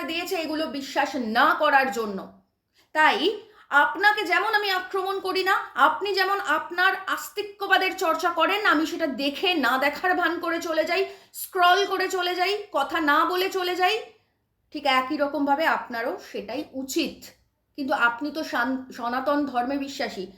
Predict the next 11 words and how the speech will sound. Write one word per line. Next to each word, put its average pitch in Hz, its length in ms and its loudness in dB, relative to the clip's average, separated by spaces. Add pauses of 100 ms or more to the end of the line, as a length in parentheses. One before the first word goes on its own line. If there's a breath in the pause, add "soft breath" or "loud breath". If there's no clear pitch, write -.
(220 loud breath)
আর 269 120 2
সনাতন 294 500 0
তো 330 100 -6
শান্তির 311 520 -2 (100)
ধর্ম, 311 260 0
তাই 240 200 -4
আপনি 247 260 -4
প্রত্যেক 403 500 -8 (200)
দিন 214 160 -2 (160)
আমাকে 240 460 -2 (360 loud breath)
এবং 330 260 4